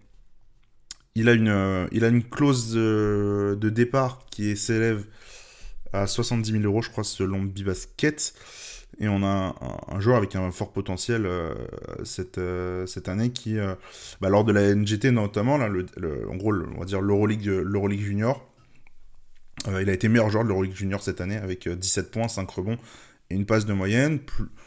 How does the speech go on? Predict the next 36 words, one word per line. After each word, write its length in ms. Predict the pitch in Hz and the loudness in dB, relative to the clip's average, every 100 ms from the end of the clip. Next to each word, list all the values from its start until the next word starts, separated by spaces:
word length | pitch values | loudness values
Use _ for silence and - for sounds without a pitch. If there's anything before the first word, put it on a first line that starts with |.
| - - - | -20 -20 -4
saison 240 | 110 120 | 2 4
un 20 | |
peu 160 | 113 110 | 4 0
plus, 260 | 117 120 | 2 2
euh, 200 | 113 98 | 4 2
un 40 | 98 | 0
peu 140 | 104 | -4
plus 160 | 101 107 | -6 -2
ternie, 260 | 110 107 110 | 0 2 2
on 40 | |
va 80 | 98 | 2
dire, 100 | 101 | 0
en 60 | |
termes 160 | 98 98 | 0 0
de 80 | 98 | 0
stats, 220 | - 101 - | 0 0 0
euh, 140 | 87 82 | -4 -2
en, 260 | 90 92 - | -6 -8 -8
en, 280 | - - 98 95 - | -10 -8 -4 -4 -4
en, 40 | |
en 40 | |
championnat 360 | 95 90 - 92 | -8 -8 -6 -6
espoir. 340 | 95 - 131 - - - - _ - - - | -4 -4 -4 -6 -20 -20 -20 _ -20 -18 -4
Mais, 220 | 107 107 | 0 2
euh, 320 | 101 98 95 73 50 50 50 50 - - _ _ _ _ _ _ _ _ | 2 2 0 -2 -6 -8 -10 -14 -16 -20 _ _ _ _ _ _ _ _
je 160 | 107 107 101 - _ _ _ _ | -4 -4 -4 -10 _ _ _ _
pense 240 | 135 147 120 | 4 4 4
en 60 | |
tout 120 | 104 | -2
cas, 240 | 98 131 147 | 4 6 6
mais 80 | 117 | 4
si, 200 | - 101 | -2 -8
si, 160 | - | -8
si, 280 | - - 98 | -8 -6 -4
et 420 | 95 - 90 90 | -4 -4 -4 -4
je, 140 | 90 | -6